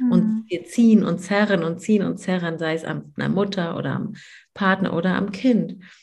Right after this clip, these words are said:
Speaker 1: Und, ähm, am Ende gehen wir da aber so ein bisschen aus der Selbstverantwortung, ne? Also wir gucken, was macht der nicht? Und eigentlich ist es eben das, was wir,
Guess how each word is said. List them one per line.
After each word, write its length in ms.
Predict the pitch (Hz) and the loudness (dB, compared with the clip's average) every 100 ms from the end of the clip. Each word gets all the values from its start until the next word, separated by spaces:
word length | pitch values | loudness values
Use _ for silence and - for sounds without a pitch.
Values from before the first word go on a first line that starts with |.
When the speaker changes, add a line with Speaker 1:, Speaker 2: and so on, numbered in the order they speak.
| _ _ _ _ - | _ _ _ _ -2
Speaker 1:
Und, 340 | 175 175 175 | 0 0 -2
ähm, 640 | 165 165 160 156 151 156 151 _ _ _ | -6 -6 -6 -6 -6 -8 -14 _ _ _
am 160 | - 185 | -2 0
Ende 340 | 151 190 214 220 | 2 4 4 4
gehen 260 | 190 208 | 4 4
wir 80 | 202 | 4
da 80 | 185 | 2
aber 140 | 170 | 2
so 60 | 175 | 2
ein 100 | 180 | 0
bisschen 280 | 190 196 214 | 0 -2 -2
aus 180 | 185 180 | -2 -4
der 120 | 165 | -2
Selbstverantwortung, 2000 | 170 175 - - _ _ - _ _ - - 170 180 190 - 147 143 143 170 | -2 -4 -8 -20 _ _ -20 _ _ -10 -4 0 0 -2 -4 -4 -4 -6 -6
ne? 320 | 180 220 - - - _ _ | 0 0 0 -8 -20 _ _
Also 200 | - - - - | -6 -4 -4 -6
wir 140 | 170 | -8
gucken, 320 | 175 196 190 165 | -4 -2 -2 -2
was 160 | 170 | -4
macht 260 | 175 170 - | -4 -4 -2
der 180 | 175 190 | 0 2
nicht? 380 | 214 220 220 - - - - _ _ _ | 4 2 0 -10 -20 -20 -20 _ _ _
Und 140 | 180 | -4
eigentlich 600 | - 170 175 180 190 185 | -2 0 0 0 -2 -4
ist 160 | 180 185 | -8 -6
es 160 | 180 | -6
eben 200 | 180 180 | -6 -4
das, 260 | 185 185 - | -2 -2 -4
was 260 | 190 - - | -6 -8 -2
wir, 520 | 214 220 180 - - | 0 2 0 -6 -18